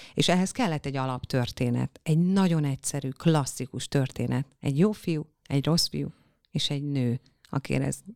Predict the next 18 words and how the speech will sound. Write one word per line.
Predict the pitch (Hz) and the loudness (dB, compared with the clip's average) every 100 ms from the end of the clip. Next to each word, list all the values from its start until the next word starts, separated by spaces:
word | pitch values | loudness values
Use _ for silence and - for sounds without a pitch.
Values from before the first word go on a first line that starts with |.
| _ | _
ez | 160 | -2
a | 151 | -2
két | - 131 - - - | -2 -4 -4 -6 -4
úriember | - 139 - - 123 123 | -2 0 0 -2 -2 -2
megküzd. | - 120 - - - - - - | -4 -6 -4 -6 -4 -6 -14 -4
És | 208 196 | 0 0
aztán | - 147 | 0 -2
a | |
jó | 139 226 | 0 -2
fiúnak | - 190 156 165 | 0 0 0 -4
és | - | -4
a | |
rossz | 147 147 - | -2 -2 -4
fiúnak | - 135 127 123 | -4 -2 0 -2
is | 127 135 | -4 -4
van | 143 131 | 0 -2
egy | 117 | -4
csapata, | - - - 92 - 95 | -4 -4 -4 -6 -4 -6